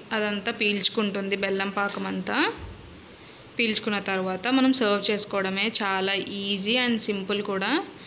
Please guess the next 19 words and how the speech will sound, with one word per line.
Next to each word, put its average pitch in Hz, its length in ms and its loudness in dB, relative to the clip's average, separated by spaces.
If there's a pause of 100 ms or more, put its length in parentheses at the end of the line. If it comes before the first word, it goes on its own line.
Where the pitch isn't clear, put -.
(380)
ఆ, 220 300 0
ఇంకా 220 460 2
ఏంటంటే 220 640 2
జిలేబీ 214 420 4
అంటే 208 240 2
చాలా 208 540 2
ప్రాసెస్ 208 460 0
అనుకుంటారు. 202 540 -2
But 233 260 0 (240)
ఫర్మెంటేషన్ 202 680 0
లేకుండా 202 580 0
సింపుల్గా, 208 760 -2 (140)
ఈజీగా 208 640 0 (1900)
అప్పటికప్పుడే 220 540 0 (100)
చేసేసుకోవచ్చు. 208 920 0 (760)
So, 220 80 2
ఇవన్నీ 208 460 2
సర్వ్ 240 380 2
చేసేసుకోవడమే. 196 840 0